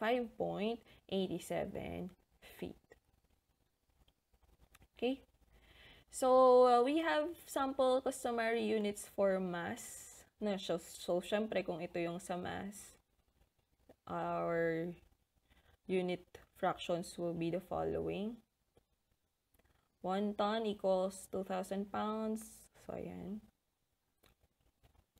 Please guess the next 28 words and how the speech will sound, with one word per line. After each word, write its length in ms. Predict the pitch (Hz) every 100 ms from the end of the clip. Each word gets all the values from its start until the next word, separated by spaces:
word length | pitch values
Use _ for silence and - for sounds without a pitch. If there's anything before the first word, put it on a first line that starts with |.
| _ - -
And 360 | - 190 190
kung 240 | - 202 202
kilogram 560 | 254 247 214 214 208
naman, 480 | 214 202 190 151 170 _ _ _ _
no, 240 | 175 185 160
meron 360 | 165 170 180
ng 120 | 180 170
isang 240 | 185 196
metric 440 | 180 170 - - -
ulit. 320 | 190 165 190 - _ _ _ _ - _
So, 160 | - 180
to 160 | 185
connect 400 | 180 185 185 185
it 240 | - 196 190
to 80 | 185
an 320 | 185 180 175
English 480 | 202 202 202 214 240
unit, 320 | 247 208 202 _ _
kailangan 640 | - 196 180 175 175 175 170
yung 120 | 180
English 400 | 165 160 170 -
unit 320 | 165 160 160
natin 400 | 170 165 - 170
is 160 | 175 -
ma-change 480 | 170 165 165 160 165
muna 240 | 170 175
sa 160 | - 170
pound, 400 | - 151 165